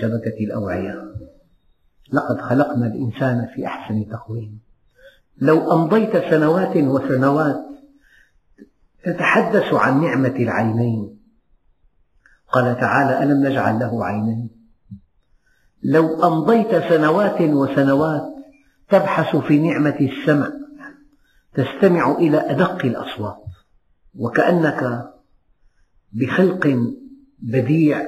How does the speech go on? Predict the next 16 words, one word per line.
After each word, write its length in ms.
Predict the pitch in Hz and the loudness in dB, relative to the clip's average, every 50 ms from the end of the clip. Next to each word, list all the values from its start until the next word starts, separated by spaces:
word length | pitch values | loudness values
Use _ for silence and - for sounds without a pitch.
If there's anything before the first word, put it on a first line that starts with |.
| - - - - - - _ _ _ _ _ _ _ _ _ _ - | -10 -14 -16 -18 -20 -20 _ _ _ _ _ _ _ _ _ _ 0
لا 140 | 131 - - | 0 2 2
تستمع 600 | 170 170 147 - - - - 143 123 127 127 - - - - - - | 2 -2 -4 -4 -4 -2 0 0 2 2 0 -2 -4 -10 -14 -4 0
إلا 220 | 160 147 151 143 123 | 2 4 4 4 2
الذي 380 | 120 131 139 123 127 127 117 | 2 0 0 0 0 0 -2
تهتم 580 | - - 120 - - - 139 127 123 120 113 113 | 0 -2 -6 -6 -2 0 0 0 2 2 0 0
له. 340 | 120 123 - 80 80 - - _ - _ _ _ _ _ _ _ _ _ _ _ _ _ _ _ _ _ _ - | 0 -2 -4 -6 -10 -12 -14 _ -20 _ _ _ _ _ _ _ _ _ _ _ _ _ _ _ _ _ _ -4
فلو 260 | 139 135 143 135 131 | 0 2 2 2 2
جلست 400 | 123 139 147 165 175 - - - | 2 2 0 0 0 -2 -2 -2
مع 400 | 135 127 131 117 107 117 - - | 0 0 2 2 0 0 -2 -2
صديق 380 | - 113 123 143 139 - - 117 | -4 0 2 2 0 2 -2 -2
لك 320 | 98 104 117 120 113 - | 0 0 0 -2 -2 -2
حميم 640 | 104 - - 117 113 113 123 127 127 127 131 139 143 - - - - - - - _ _ _ _ _ - | -6 -4 -2 0 0 2 2 2 0 -2 -2 -4 -6 -10 -14 -20 -20 -20 -20 -20 _ _ _ _ _ -2
ودار 440 | 113 117 117 123 147 151 147 139 123 | 0 0 2 4 4 4 4 2 2
بينكما 600 | 123 123 120 135 147 139 - 139 127 123 120 110 | 2 0 2 2 0 0 0 -2 -2 0 -2 -2
حوار 600 | - - 123 123 131 135 135 131 120 120 120 113 | -4 -4 -2 2 4 4 4 4 2 0 0 -2
طيب 680 | - - 135 135 131 131 131 131 135 - - - | 0 2 2 2 2 2 0 -2 -2 -4 -8 -12